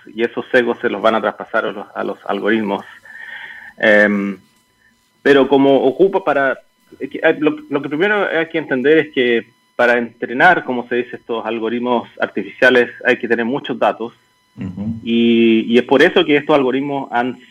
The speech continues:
Speaker 1: eh, han sido muy exitosos últimamente, porque la cantidad de datos que tenemos a través de internet, de redes sociales, de cámaras que capturan todo lo que hacemos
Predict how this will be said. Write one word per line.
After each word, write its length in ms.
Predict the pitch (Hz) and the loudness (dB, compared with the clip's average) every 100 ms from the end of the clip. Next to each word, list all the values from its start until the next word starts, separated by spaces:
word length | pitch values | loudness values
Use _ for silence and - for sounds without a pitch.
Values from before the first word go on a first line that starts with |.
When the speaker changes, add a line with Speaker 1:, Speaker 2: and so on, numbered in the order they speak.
| _ _ | _ _
Speaker 1:
eh, 400 | 113 113 110 107 98 | -2 2 2 2 0
han 220 | 120 117 | -2 -2
sido 300 | - 127 123 | 2 2 2
muy 420 | 110 113 127 131 | -2 -4 0 0
exitosos 640 | 127 120 - 113 180 180 139 | -2 -6 -6 2 2 4 2
últimamente, 560 | 123 120 113 120 117 | 2 0 0 0 -2
porque 380 | 110 104 110 104 | -6 -6 -6 -2
la 160 | 107 104 | -2 0
cantidad 360 | 107 113 127 | -2 4 4
de 60 | 147 | 6
datos 220 | 160 151 | 2 0
que 80 | 131 | -2
tenemos 480 | 120 135 131 123 - - _ - | 0 0 0 -4 -10 -20 _ -8
a 120 | 98 | 0
través 200 | 104 110 | 2 2
de 60 | |
internet, 420 | 104 104 110 139 117 | 0 -4 0 0 0
de 60 | |
redes 240 | 110 107 104 | -2 -2 -4
sociales, 560 | - 143 135 127 120 | -6 0 2 0 -4
de 120 | 101 | -6
cámaras 400 | - 123 127 117 | -2 -2 0 -4
que 120 | - 104 | -8 -10
capturan 400 | 92 - 110 101 | -8 -6 -6 -4
todo 160 | 117 | -2
lo 80 | 113 | -2
que 60 | 104 | -4
hacemos 380 | - 117 113 | -6 -6 -6